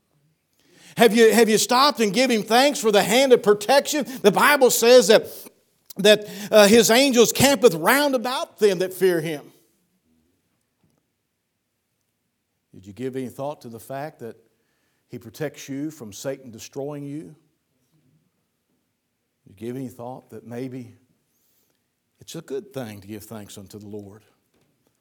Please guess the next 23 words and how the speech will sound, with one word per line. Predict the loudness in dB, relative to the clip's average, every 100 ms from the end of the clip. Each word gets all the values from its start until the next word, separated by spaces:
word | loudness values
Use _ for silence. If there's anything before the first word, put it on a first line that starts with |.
| _ _ _ _
Because | -10 -6 -6
it's | -6 -10
a |
sacrifice | -12 -12 -16 -16 -14 -12 -10 -12 -14 -14 -14 -16 _ _ _ _ _ _ _ -14
of | -12 -12
praise | -18 -12 -10 -8 -8 -10
unto | -12 -14
Him, | -14 -14 -14 -20 _ _ _ _ _ _ _
declaring | -16 -14 -10 -8 -6 -6
His | -6 -6 -6
good | -4 -6
works | -6 -12 -12 -14 -12
and, | -12 -12 -20 -14
and | -10
rejoicing. | -8 -8 -12 -12 -16 -16 -18 -20 _ _ _ _ _ _
Psalms | -4 -4 -2
one | -6 -8
sixteen, | -6 -10 -10 -12 -8
seventeen | -8 -8 -10
says, | -8 -8
"I | -4 -2
will | -2 -2
offer | -2 -4 -4 -6 -8